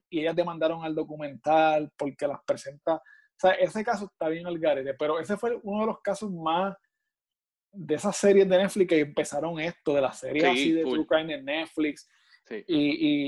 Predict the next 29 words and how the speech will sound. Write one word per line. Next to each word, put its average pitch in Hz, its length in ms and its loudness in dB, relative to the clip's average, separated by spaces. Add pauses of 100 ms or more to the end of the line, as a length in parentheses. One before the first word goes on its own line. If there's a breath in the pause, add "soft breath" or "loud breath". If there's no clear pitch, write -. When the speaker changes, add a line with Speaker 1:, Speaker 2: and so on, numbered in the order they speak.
Speaker 1:
y, 147 680 -2
y 156 40 4
los 156 140 0
movimientos 151 520 0
que 196 80 2
se 196 100 4
crearon 180 380 4
para 160 260 2
liberar 147 380 0
a 151 80 -2
Stephen 165 360 -2
Avery. 151 680 -4 (600)
Eh, 156 120 -10
lo 160 160 0
que 160 80 0
pasa 170 200 -4
es 220 40 -6
que 226 80 -6
Stephen 214 380 -2
Avery 233 320 4
parecía 160 460 2
como 202 200 -4
que 165 80 -2
estaba 170 340 0
siempre, 220 500 -4 (400)
eh, 156 400 -6
en 160 140 -8
el 151 100 0
lugar 156 380 4